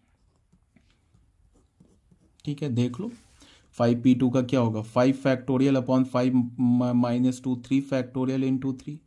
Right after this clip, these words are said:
तो ये क्या हो गया, फ़ाइव into four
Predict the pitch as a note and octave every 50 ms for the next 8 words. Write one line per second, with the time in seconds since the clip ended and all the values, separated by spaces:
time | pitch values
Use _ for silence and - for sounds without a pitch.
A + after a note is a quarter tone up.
0 | _ _ _ _ _ _ _ _ _ _ _ _ - A#2+ A#2+ A#2+ A#2 D3 B2+ A#2+
1 | A2+ A2+ A2+ G#2+ A2 - - B2+ A#2+ B2+ C3 C3 C3+ B2+ B2+ B2+ C3+ C3 B2 -
2 | - C3+ C3+